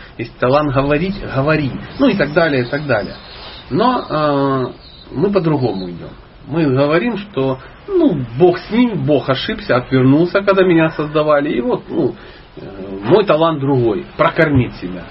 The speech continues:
А в той же Библии написано, что птицы не сеют, так же, да, как-то написано. Не жнут, ну, что-то ещё ни одна с голоду не сдохла.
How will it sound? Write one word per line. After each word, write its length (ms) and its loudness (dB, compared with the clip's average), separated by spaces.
А 320 0
в 60 -16
той 140 0
же 120 -6
Библии 320 -4
написано, 540 -4
что 140 -6
птицы 380 -4
не 200 0
сеют, 500 0
так 200 -4
же, 80 -6
да, 240 -4
как-то 240 -8
написано. 460 -12
Не 160 4
жнут, 500 2
ну, 120 2
что-то 260 -4
ещё 180 -2
ни 80 2
одна 280 2
с 60 0
голоду 300 0
не 140 0
сдохла. 480 -8